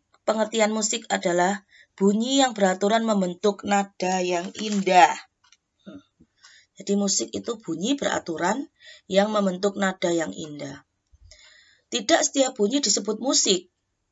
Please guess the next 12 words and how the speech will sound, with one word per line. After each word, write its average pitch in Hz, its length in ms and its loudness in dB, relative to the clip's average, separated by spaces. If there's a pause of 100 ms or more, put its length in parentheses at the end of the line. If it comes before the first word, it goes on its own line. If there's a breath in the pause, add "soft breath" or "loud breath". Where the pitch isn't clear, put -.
(180)
karena 190 320 -2
musik 277 400 -2
memiliki 196 480 -2
aturan 208 480 0
yang 214 160 -2
membedakannya 180 720 -2
dari 165 240 -4
musik-musik, 220 640 -4
eh, 202 240 6
dari 202 240 0
bunyi-bunyi 196 480 -2
yang 226 80 0